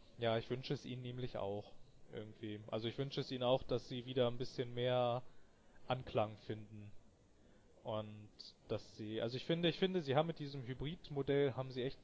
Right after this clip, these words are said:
ziemlich, also auf dem Papier jedenfalls, ein ziemlich cooles Konzept vorgelegt.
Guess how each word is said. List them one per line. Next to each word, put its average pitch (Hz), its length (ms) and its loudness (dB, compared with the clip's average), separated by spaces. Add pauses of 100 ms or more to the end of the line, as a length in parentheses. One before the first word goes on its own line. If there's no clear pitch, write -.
ziemlich, 139 480 -4
also 123 160 4
auf 123 100 4
dem - 100 -8
Papier - 280 0
jedenfalls, 147 480 4
ein - 40 -10
ziemlich 147 240 -6
cooles 143 220 -2
Konzept - 460 0
vorgelegt. 127 540 0